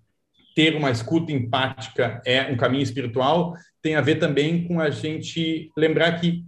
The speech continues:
espiritualmente viemos todos de uma fonte,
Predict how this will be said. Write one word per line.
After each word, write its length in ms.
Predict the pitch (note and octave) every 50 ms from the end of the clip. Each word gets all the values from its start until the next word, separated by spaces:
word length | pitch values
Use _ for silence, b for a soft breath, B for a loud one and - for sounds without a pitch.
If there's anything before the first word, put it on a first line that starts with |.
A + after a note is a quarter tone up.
| - -
espiritualmente 1500 | D3+ A2+ - - - _ _ _ G#3+ A#3+ B3+ A#3 F3+ - F3+ C#3+ C3+ C#3 D3 F#3 A3 A3 E3+ - - C#3+ B2 - - _ _
viemos 440 | A2+ B2 D3 E3 G3 G#3+ G3 E3+
todos 500 | E3+ - - G3 G#3 G#3 G#3+ A#3+ - -
de 140 | - D3 D#3
uma 140 | F#3+ A3+ A3
fonte, 460 | - - D3 B2+ A2+ A2 A2+ - -